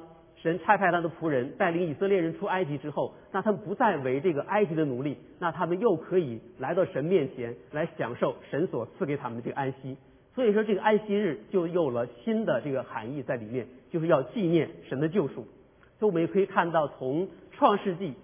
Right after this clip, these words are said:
到出埃及记到申命记，那有关安息日的记载是越来越丰富的，也是体现了神启示的一个渐进性。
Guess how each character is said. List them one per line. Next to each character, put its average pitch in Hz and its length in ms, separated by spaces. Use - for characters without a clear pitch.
到 160 220
出 - 200
埃 180 220
及 127 180
记 120 220
到 165 200
申 226 220
命 180 220
记， 117 180
那 208 100
有 143 200
关 170 180
安 196 220
息 202 160
日 208 100
的 156 80
记 165 180
载 120 240
是 147 300
越 190 200
来 127 200
越 147 300
丰 208 200
富 156 180
的， 110 100
也 170 100
是 170 100
体 127 300
现 165 160
了 104 80
神 131 400
启 127 140
示 170 220
的 139 80
一 123 100
个 123 220
渐 156 260
进 143 180
性。 123 180